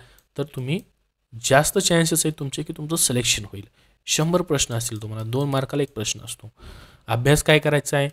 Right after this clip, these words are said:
मराठी व्याकरण करायचं आहे. मराठी व्याकरणामध्ये काय काय येतं तेही पुढं सांगतो तुम्हाला. इंग्रजी व्याकरण करायचं आहे, अंकगणित बुद्धिमत्ता करायचे आहे, सामान्य ज्ञान करायचं आहे.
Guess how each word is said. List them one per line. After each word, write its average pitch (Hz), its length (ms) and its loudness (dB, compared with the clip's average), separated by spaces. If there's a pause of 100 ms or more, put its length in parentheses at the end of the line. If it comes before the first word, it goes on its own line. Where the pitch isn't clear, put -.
(300)
मराठी 117 420 0
व्याकरण 120 340 0
करायचं 107 420 -8
आहे. 104 60 -10
मराठी 110 320 -6
व्याकरणामध्ये 120 560 -4
काय 127 180 0
काय 139 200 2
येतं 131 260 0 (300)
तेही 117 180 -2
पुढं 127 200 -2
सांगतो 120 380 -8
तुम्हाला. 117 280 -4 (560)
इंग्रजी 135 360 0
व्याकरण 143 300 0
करायचं 127 360 -4
आहे, 113 100 -2
अंकगणित 117 480 -4
बुद्धिमत्ता 117 480 -4
करायचे 131 380 -2
आहे, 135 40 -2
सामान्य 107 400 -4
ज्ञान 101 240 -10
करायचं - 420 -20
आहे. - 100 -20